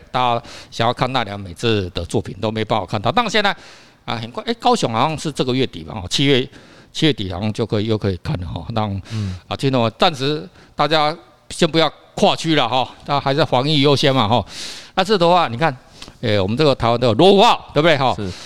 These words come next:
Speaker 1: 呃，我们做拍卖，对不对，哈？我们就前阵子也看到，啊，罗浮号就是用这种，啊，不是现场举牌，就是什么网络，
Speaker 2: 线上拍卖。
Speaker 1: 对，线上拍卖，拍了多少钱？一，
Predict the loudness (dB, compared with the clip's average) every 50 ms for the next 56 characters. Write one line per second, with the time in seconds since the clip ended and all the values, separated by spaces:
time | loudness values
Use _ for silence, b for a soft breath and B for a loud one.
0 | B B B 2 2 2 2 0 0 0 2 2 2 0 0 0 0 2 2 2
1 | 0 0 2 2 2 2 0 -4 -8 -8 -8 B B B -10 -6 -4 -4 -4 -4
2 | -6 -2 2 2 4 4 2 2 0 -2 -2 0 0 0 0 0 -2 -4 -4 -2
3 | -2 0 0 0 -2 -2 -4 B B B B B B -10 -8 -6 -2 0 2 2
4 | 2 0 0 -2 -2 -4 -4 -4 -6 -6 -4 -2 -2 -2 -2 -4 -6 -10 -12 -12
5 | -14 -12 -8 -8 -8 -8 -8 -10 -16 B B B B B B B B -16 -16 -16
6 | -16 -16 -14 -8 -6 -4 -2 0 0 2 0 0 -2 -4 -10 -10 -12 -12 -12 -12
7 | -10 -8 -6 -6 -6 -8 -10 -12 -8 -8 -6 -2 2 2 2 2 0 -4 -14 -20
8 | -20 -20 -16 -8 -4 -4 -4 -2 -4 -4 -4 -4 -4 -4 -4 -2 0 0 0 0
9 | 0 0 0 0 -2 -2 -4 -4 -4 -6 B B B B B _ -8 -4 -2 0
10 | 0 0 -2 -2 -4 -8 -12 -12 -12